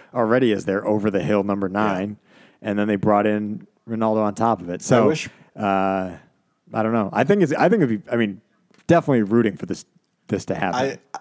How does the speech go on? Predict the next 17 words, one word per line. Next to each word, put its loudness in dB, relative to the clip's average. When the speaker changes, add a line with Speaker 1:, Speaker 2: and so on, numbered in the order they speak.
Speaker 1:
One -4
thousand 0
percent. 2
Speaker 2:
I'm 2
rooting 0
for -2
this. 0
The 0
move 2
that 2
I 0
really 0
want -4
to -12
happen, -4
though, -6
is -8